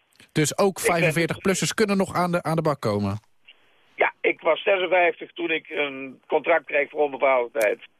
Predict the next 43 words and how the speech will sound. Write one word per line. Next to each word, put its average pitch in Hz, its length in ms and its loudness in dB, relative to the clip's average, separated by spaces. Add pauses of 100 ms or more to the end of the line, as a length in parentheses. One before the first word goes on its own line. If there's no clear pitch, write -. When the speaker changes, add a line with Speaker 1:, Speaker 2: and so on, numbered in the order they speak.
(240)
Speaker 1:
Kijk, 113 340 -4 (260)
nou, 127 300 0
wat 143 100 0
een 151 60 -2
vertrouwen. 156 460 2
Speaker 2:
En 151 280 -12 (760)
dat 190 320 0
was 180 200 -2
wel 175 420 0
iets - 500 -10
dat 147 280 -2
ik 139 180 -6
alleen 139 320 2
's - 100 -12
nachts - 300 -2
werk. 135 560 -4 (960)
Daar 156 140 0
Speaker 1:
Nou. - 120 0
Speaker 2:
moet - 120 -8
je - 80 -16
tegen 139 360 -2
kunnen. 196 340 -6
Je 147 80 -2
moet 127 260 -6
goed - 180 -2
kunnen 131 240 -2
slapen 131 380 0
overdag. 151 420 0 (160)
Speaker 1:
Het 120 140 -6
voordeel 165 280 0
is 127 80 -2
dat 131 160 -2
je 135 60 -2
dan 120 100 0
Speaker 2:
Je 123 60 0
Speaker 1:
Dit 135 120 2
is - 60 -4
de 131 100 0
Nacht 131 180 -2
kan 160 140 0
luisteren. 160 420 0 (320)
<laughs> - 300 -2 (460)
Speaker 2:
Ja, - 180 -2